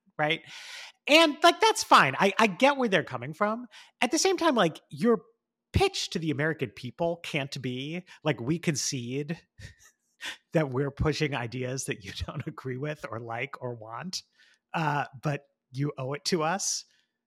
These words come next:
To, like, vote for the future of democracy. It's like, you just, you just have to constantly be saying, like,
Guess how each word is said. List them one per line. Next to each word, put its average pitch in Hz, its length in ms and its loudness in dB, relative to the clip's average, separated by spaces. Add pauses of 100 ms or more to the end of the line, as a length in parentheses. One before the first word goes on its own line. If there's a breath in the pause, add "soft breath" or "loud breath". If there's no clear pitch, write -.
(460)
To, 233 120 10
like, 165 340 8 (200 loud breath)
vote 156 260 4
for 160 140 -2
the 135 80 0
future 160 320 2
of 120 80 -2
democracy. 170 600 0
It's 147 140 -4
like, 214 200 4 (180 loud breath)
you 285 100 4
just, 381 280 2 (100)
you 240 140 0
just 349 200 -4
have 359 200 2
to 339 80 -6
constantly 233 640 0
be 165 140 -2
saying, 160 500 2
like, 131 180 -4